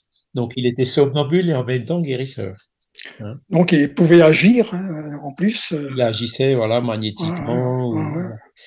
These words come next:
Speaker 1: Et puis, alors, le somnambule, euh, quand son esprit est dégagé, donc il voit la personne qui est devant lui, son esprit, son périsprit,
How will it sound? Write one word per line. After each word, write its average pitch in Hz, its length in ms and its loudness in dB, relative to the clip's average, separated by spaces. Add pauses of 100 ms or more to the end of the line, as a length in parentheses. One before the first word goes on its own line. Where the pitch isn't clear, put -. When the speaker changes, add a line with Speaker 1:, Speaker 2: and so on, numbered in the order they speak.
(260)
Speaker 1:
Et 135 80 0
puis, 156 100 6
alors, 160 160 8
le 165 120 6
somnambule, 156 920 2 (160)
euh, 117 400 -6 (520)
quand 156 100 0
son 160 200 0
esprit 147 320 2
est 139 40 2 (120)
dégagé, 123 320 2
donc 156 240 -4
il 123 80 -6
voit 127 500 4
la 117 140 -4
personne 120 420 -4
qui 117 140 -6
est 113 40 -4
devant 107 280 -4
lui, 127 280 0
son 110 220 -4
esprit, 110 380 -4
son 107 160 -8
périsprit, 117 480 -6